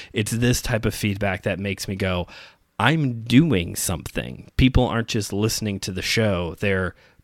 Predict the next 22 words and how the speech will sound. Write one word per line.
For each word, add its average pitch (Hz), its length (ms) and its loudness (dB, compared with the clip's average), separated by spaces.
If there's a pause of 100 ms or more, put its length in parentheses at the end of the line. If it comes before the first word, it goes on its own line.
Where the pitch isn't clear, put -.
(100)
participating 101 1160 4
and 98 240 -6
educating 104 680 -2
themselves 92 640 -2
and 90 160 -8 (760)
telling 123 340 4
me 117 160 2
things 113 380 -2
that 104 220 -2
they 113 240 0
learned. 87 520 -2
And 90 220 -4
I 101 120 0
just, 92 320 -6 (1160)
those 131 640 6
are 165 120 6
the, 135 120 4
these 127 400 4
brief 120 580 4
moments 98 640 0
are 101 300 4
the, 98 260 0